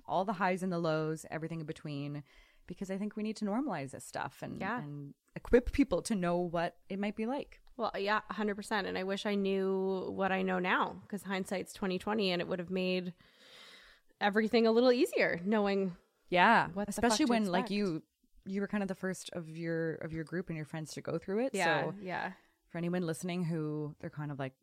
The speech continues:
Speaker 1: the guinea pig <laughs> first mom,
Speaker 2: <laughs>
Speaker 1: you just might truly have no idea what it's gonna be like. So
Speaker 2: I still
Speaker 1: Kaylin
Speaker 2: have
Speaker 1: your
Speaker 2: no
Speaker 1: big
Speaker 2: idea
Speaker 1: sis
Speaker 2: what I'm
Speaker 1: today.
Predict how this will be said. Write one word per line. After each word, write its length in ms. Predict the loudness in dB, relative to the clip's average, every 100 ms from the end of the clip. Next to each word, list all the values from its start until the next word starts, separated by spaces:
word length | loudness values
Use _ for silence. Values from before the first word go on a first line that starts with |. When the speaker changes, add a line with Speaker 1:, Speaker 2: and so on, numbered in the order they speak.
| -8
Speaker 1:
the 100 | -6
guinea 280 | -4 -6 -6
pig 340 | -4 -4 -2
<laughs> 300 | 4 6 6
first 380 | 4 2 2 4
mom, 400 | 4 8 6 6 -2 -16
Speaker 2:
<laughs> 200 | -18 -6
Speaker 1:
you 220 | -2 0
just 200 | 0 0
might 400 | 2 2 0 -4 -8
truly 400 | -6 -2 -2 -2
have 180 | -4 -4
no 120 | -6
idea 240 | -6 -6
what 120 | -6 -8
it's 100 | -10
gonna 160 | -10
be 120 | -8
like. 260 | -10 -10 -12
So 360 | -12 -10 -10 -12 _ -20 0
Speaker 2:
I 100 | 2
still 260 | 4 4 6
Speaker 1:
Kaylin 40 |
Speaker 2:
have 120 | 4
Speaker 1:
your 80 | 2
Speaker 2:
no 60 | 2
Speaker 1:
big 140 | 2
Speaker 2:
idea 120 | 2 0
Speaker 1:
sis 60 |
Speaker 2:
what 120 | 0 0
I'm 60 |
Speaker 1:
today. 60 | 0